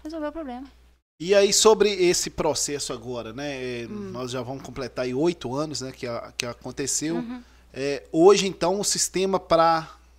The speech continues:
Speaker 2: buscar indenização só tem esses, como é que, como é
Speaker 1: Novel
Speaker 2: que é?
Speaker 1: e pim.
Speaker 2: Novel e pim.
Speaker 1: Sim.
Speaker 2: Então, se, ali é o que resolve, não tem outra forma de resolver.
Speaker 1: Não, tem ação individual, que a pessoa quiser entrar.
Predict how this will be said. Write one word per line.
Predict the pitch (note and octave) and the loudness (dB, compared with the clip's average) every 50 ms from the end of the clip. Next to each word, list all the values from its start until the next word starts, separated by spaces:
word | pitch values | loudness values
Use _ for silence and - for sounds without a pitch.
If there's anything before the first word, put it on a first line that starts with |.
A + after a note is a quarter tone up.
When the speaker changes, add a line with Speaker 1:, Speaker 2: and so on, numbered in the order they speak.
| _ _ _ _ _ _ _ _ - | _ _ _ _ _ _ _ _ -14
Speaker 2:
buscar | C#3 C#3+ - - - D#3 | -10 -8 -8 -4 -4 -4
indenização | D3+ D3 D3+ D3+ D3 D3+ C#3 C3 - - E3+ E3+ F3+ F#3 F3 - _ _ _ _ _ _ _ _ _ _ _ - | -4 -2 -4 -4 -2 -2 -2 -2 -2 -2 -2 -2 -2 -4 -6 -10 _ _ _ _ _ _ _ _ _ _ _ -14
só | - - C#3+ | -8 -6 -6
tem | - - - F3+ F3+ D3 C3+ | -6 -4 -4 -4 -2 -2 -4
esses, | D3+ D3 - - | -4 -4 -4 -4
como | - - D3+ D3+ | -6 -6 -8 -10
é | |
que, | D3 - - | -10 -10 -14
como | - - G3 | -16 -10 -8
é | G3 | -6
Speaker 1:
Novel | F#3+ - G3 | -4 -4 -2
Speaker 2:
que | F#3+ G3+ | 0 0
é? | A#3 | 0
Speaker 1:
e | A#3 | -2
pim. | - G3 F3 E3+ - _ _ _ _ _ - | -4 -10 -14 -16 -20 _ _ _ _ _ -10
Speaker 2:
Novel | C3 B2+ A#2+ G#2 C#3 D#3 | -8 -8 -6 -4 -4 -4
e | D#3 | -4
pim. | - - A2+ | -4 -8 -14
Speaker 1:
Sim. | - - _ _ _ _ _ _ _ _ _ - - - - | -16 -18 _ _ _ _ _ _ _ _ _ -20 -20 -14 -6
Speaker 2:
Então, | - C#3+ E3 F#3 | -4 -2 -2 0
se, | F3+ - - - G3 - | -2 -2 -2 -4 -2 2
ali | F#3 E3 E3 D3+ D3 D3+ G3+ A3+ A#3+ A#3 A#3 | 6 6 6 6 4 0 -2 -2 -2 -2 2
é | G#3 G3 | 4 4
o | G3+ G3 G3+ - - - _ | 4 4 2 -4 -18 -20 _
que | - - | -4 -2
resolve, | G3+ G3 G#3 E3 - C3 A2+ G#2 A2 C3+ | 0 2 2 0 0 -2 -6 -8 -8 -8
não | D3+ D3 | -8 -4
tem | - E3 F3 G3+ | -2 0 0 0
outra | G#3+ G3 - E3+ | 0 2 0 0
forma | - - D3+ D#3 D#3 D#3 | 0 0 -2 -2 -2 -4
de | D3 D3 | -4 -6
resolver. | C#3+ B2+ C3+ A#2+ - | -6 -6 -6 -2 2
Speaker 1:
Não, | G#4 B3 E3+ | 2 2 2
tem | - G3 F#3 F#3 | 0 0 0 0
ação | G#3+ - - C4+ D4 | 0 0 0 0 0
individual, | D4 D4+ D4+ E4 G#4+ B4 C5+ G#4 C#4+ G#3 F3+ | 0 -2 -2 -2 0 2 4 4 4 4 2
que | - - | -2 -8
a | G3 | -12
pessoa | F#3 F#3 - F#3+ F#3 | -10 -10 -8 -8 -10
quiser | F#3+ - G#3 A3 A#3 | -10 -8 -6 -6 -6
entrar. | - - C5 B4 C#4+ F#3 E3 | -6 -6 -8 -8 -8 -10 -12